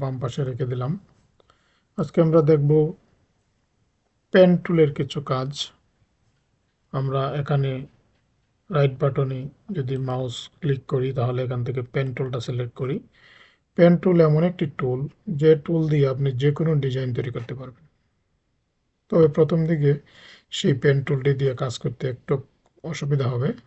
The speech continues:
তবে আপনার মাউসটি যদি আপনার আয়ত্তে এসে যায়, তাহলে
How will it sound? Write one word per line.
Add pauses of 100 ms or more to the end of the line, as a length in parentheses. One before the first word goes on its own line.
(120)
তবে
আপনার
মাউসটি
যদি (100)
আপনার
আয়ত্তে (240)
এসে
যায়, (840)
তাহলে